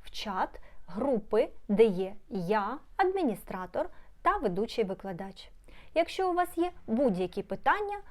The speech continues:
ви можете одразу писати до чату групи, і ми з задоволенням на них відповімо. Освітній центр Only English працює онлайн. Як правило,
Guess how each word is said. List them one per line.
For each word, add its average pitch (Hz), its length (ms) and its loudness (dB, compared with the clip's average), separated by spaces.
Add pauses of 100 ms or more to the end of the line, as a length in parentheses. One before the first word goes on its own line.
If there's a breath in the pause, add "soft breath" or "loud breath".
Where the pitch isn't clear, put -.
(120)
ви 302 140 4
можете 339 460 0
одразу 262 500 2
писати 247 560 0
до 190 160 0
чату 247 400 -2
групи, 180 440 -6 (400 soft breath)
і 220 100 2
ми 240 240 2 (180)
з 190 100 -10
задоволенням 302 800 2 (200 soft breath)
на 202 120 -2
них 208 360 -2 (160)
відповімо. 190 680 -4 (240 loud breath)
Освітній 285 680 0
центр 190 540 -6
Only 196 420 -4
English 339 460 -2 (180 soft breath)
працює 208 520 -2
онлайн. 185 520 -8 (540 loud breath)
Як 226 200 0
правило, 370 500 6